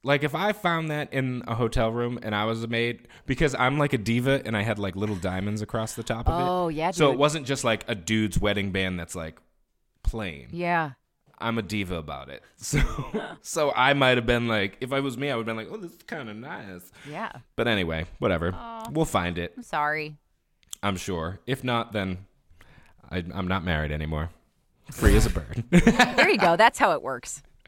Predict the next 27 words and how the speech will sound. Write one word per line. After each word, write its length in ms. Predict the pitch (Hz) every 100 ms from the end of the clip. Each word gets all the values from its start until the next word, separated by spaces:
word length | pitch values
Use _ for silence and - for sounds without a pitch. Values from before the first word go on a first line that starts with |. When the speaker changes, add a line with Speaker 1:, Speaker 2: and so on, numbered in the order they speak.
| _ _ - 214 - - - -
Speaker 1:
Um, 320 | 160 180 175 165
my 180 | 151 160
weirdness 680 | 156 202 254 277 311 - - -
of 200 | 190 170
the 60 |
week 400 | 160 190 165 - -
is 160 | 135
not 320 | 143 143 151 127
weird 380 | 123 117 113 - - - _ _ _
at 100 | 110
all. 300 | 120 113 101
It's 160 | 101 -
just 420 | 123 120 - - - - - _ _ _ _
I 80 | 165
wanted 360 | 160 185 202 175
to 260 | 196 180 -
shed 260 | - 170 151
a 60 |
different 360 | 131 170 156 117
light 300 | 110 104 -
on 160 | 107
my 160 | 104 101
gym 220 | 101 120
experience 640 | 101 - 90 80 76 - -
for 120 | 85
once. 300 | 76 65 -
Speaker 2:
Oh, 420 | 381 539 320 320